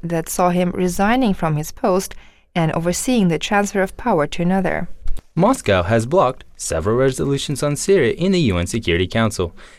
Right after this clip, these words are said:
Speaker 2: fearing a repeat of the Libyan scenario, and while it has not responded officially, on Monday, the Kremlin let it be known that it has no intention of changing its policy toward Syria.
Speaker 1: The tragedy in the Syrian village of Hula, where more than one hundred and twenty civilians were killed,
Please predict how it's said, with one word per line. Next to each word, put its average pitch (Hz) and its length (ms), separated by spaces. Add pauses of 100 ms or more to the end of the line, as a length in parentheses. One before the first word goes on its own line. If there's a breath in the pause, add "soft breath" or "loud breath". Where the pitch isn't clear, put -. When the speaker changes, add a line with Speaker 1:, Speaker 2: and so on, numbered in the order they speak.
Speaker 2:
fearing 202 320
a 117 40
repeat 113 360
of 139 100
the 110 80
Libyan 92 300
scenario, 127 540
and 175 240
while 185 200
it 190 220
has - 300
not 120 160
responded 98 400
officially, 104 500 (340 loud breath)
on 160 220
Monday, 175 420 (120)
the 117 80
Kremlin 117 560
let - 180
it 98 80
be 139 100
known 160 320 (100)
that 143 100
it 156 100
has 165 180
no 160 180
intention 175 440
of 151 120
changing 170 380
its 110 120
policy 165 440
toward 98 380
Syria. 104 380 (400 soft breath)
Speaker 1:
The 240 100
tragedy 254 540
in 196 100
the 190 80
Syrian 208 400
village 202 320
of 196 120
Hula, 233 540
where 180 220
more 180 220
than 185 240
one 208 180
hundred 202 320
and 180 140
twenty 214 320
civilians 185 720
were 180 100
killed, 208 420